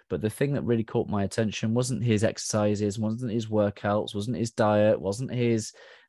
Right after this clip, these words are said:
um, you know, the cold baths or any of the supplements he was taking. It was the section he talked about family, and he showed some pictures of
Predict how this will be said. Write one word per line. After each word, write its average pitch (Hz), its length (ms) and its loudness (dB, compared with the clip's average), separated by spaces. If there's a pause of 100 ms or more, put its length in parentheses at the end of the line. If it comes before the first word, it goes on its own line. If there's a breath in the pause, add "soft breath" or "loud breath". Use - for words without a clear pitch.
um, 98 760 0 (400 soft breath)
you 104 120 -2
know, 95 360 0
the 82 100 -6
cold 107 380 -2
baths 101 600 2
or 92 220 0
any 107 120 -2
of 101 60 -6
the 101 220 0
supplements - 580 -4
he 107 60 -4
was 92 100 -2
taking. 95 520 0 (360 loud breath)
It 107 100 2
was 104 140 0
the 98 100 -6
section - 420 -2
he 98 120 -2
talked - 300 -4
about 87 260 -4
family, 78 540 -4
and 85 100 -6
he 87 60 -2
showed 107 320 0
some 101 140 -4
pictures 101 680 -2
of 90 220 0